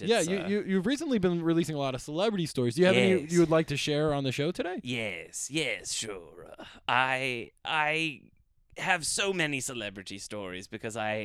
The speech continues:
Speaker 2: am indeed a celebrity and hang out amongst celebrities. I, I think I'd like to talk about the
Speaker 1: Uh, can I,
Speaker 2: time
Speaker 1: can I bring up one re-, re-, real
Speaker 2: Yes,
Speaker 1: quick?
Speaker 2: yes, go
Speaker 1: Sure.
Speaker 2: ahead, go ahead, go
Speaker 1: Um,
Speaker 2: ahead.
Speaker 1: so I recently read one where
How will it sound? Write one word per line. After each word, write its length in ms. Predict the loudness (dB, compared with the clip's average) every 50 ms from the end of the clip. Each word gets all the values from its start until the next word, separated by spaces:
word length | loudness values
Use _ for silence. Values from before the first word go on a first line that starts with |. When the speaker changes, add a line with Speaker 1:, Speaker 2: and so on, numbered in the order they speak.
| -6 -6 -6 -4
Speaker 2:
am 280 | -4 -2 -2 -2 -4
indeed 360 | -6 -6 -4 -2 -2 -2 -4
a 60 | -6 -8
celebrity 640 | -8 -8 -8 -8 -8 -10 -10 -12 -14 -12 -14 -14
and 160 | -16 -18 -20 -18
hang 340 | -12 -6 -4 -4 -2 0
out 220 | 2 2 2 2 0
amongst 340 | 0 -2 -2 -4 -4 -8 -8
celebrities. 600 | -8 -6 -6 -6 -8 -8 -10 -14 -14 -12 -8 -4
I, 160 | -2 -2 -2 -4 _ -20 -20 -20 -20 -12 -6 -4
I 100 | -4 -4 -4 -8 -12 -12
think 220 | -12 -10 -8 -8
I'd 160 | -8 -6 -6
like 260 | -4 -2 -2 -2 -4 -6
to 120 | -14 -16
talk 420 | -16 -14 -10 -8 -8 -8 -8 -12 -12
about 480 | -10 -8 -6 -6 -8 -10 -12 -18 -20 _ _ _ _ _ _ _ _ _ _ _ _ 0
the 80 | 0
Speaker 1:
Uh, 40 | 2
can 100 | 2 4
I, 80 | 4 4 4
Speaker 2:
time 60 | 6 6
Speaker 1:
can 80 | 6 6
I 60 | 6
bring 180 | 6 6 6 6
up 140 | 6 6 6
one 160 | 2 0 0 -2
re-, 140 | -6 -6 -4
re-, 80 | -2
real 80 | 2 4
Speaker 2:
Yes, 220 | 6 6 6 6
Speaker 1:
quick? 160 | 4 2 4
Speaker 2:
yes, 260 | 4 6 6 4 4 4
go 120 | 4 4
Speaker 1:
Sure. 60 | 6 6
Speaker 2:
ahead, 180 | 4 2 2
go 140 | 2 2 2
ahead, 180 | 4 4 8 8
go 60 | 10 10
Speaker 1:
Um, 60 | 10 8
Speaker 2:
ahead. 240 | 4 0 -4 -4 -8 -6 0
Speaker 1:
so 120 | 4 6
I 40 | 6
recently 460 | 6 6 4 2 2 0 0 0 0
read 340 | 2 4 4 4 4 2 0 -4 -10 -14 -18 _
one 300 | -2 0 0 0 0 2
where 300 | 2 2 2 2 0 -4